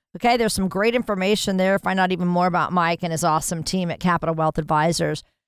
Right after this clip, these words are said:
And we just thank you so much for joining us today. So happy to have you along. This is Retire Right Radio. Mike is here trying to teach you how to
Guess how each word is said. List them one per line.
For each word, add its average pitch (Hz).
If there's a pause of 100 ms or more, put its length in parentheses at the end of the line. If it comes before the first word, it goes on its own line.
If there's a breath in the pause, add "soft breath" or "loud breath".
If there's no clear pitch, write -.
(120)
And 208
we 262
just 202
thank 190
you 180
so 185
much 180
for -
joining 175
us 151
today. 170
So 208
happy 214
to 208
have 196
you 190
along. 202
This 170
is 160
Retire 233
Right 196
Radio. 220 (520)
Mike 196
is 185
here 208
trying 202
to 165
teach 240
you 254
how 240
to 359